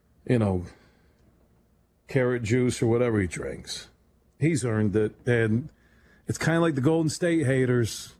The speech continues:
Uh, we, we hate watching these teams win all the time. And unless they're in your city, you get tired of it. Brady has earned everything.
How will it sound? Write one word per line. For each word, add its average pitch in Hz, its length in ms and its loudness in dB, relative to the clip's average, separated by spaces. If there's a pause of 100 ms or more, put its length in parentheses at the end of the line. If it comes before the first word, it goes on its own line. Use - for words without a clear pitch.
(140)
Uh, 110 160 0
we, 117 220 2
we 113 220 0
hate 147 380 0
watching 127 360 0
these 123 140 2
teams 131 300 0
win 123 140 2
all 120 160 2
the 110 80 2
time. 107 420 2 (640)
And 120 120 2
unless 117 340 2
they're 120 200 0
in 123 140 2
your 110 100 4
city, 123 460 -2 (720)
you 123 100 2
get 104 200 0
tired 101 340 2
of - 200 -8
it. - 80 -14 (360)
Brady 139 400 2
has 110 220 0
earned 117 400 2
everything. - 640 -2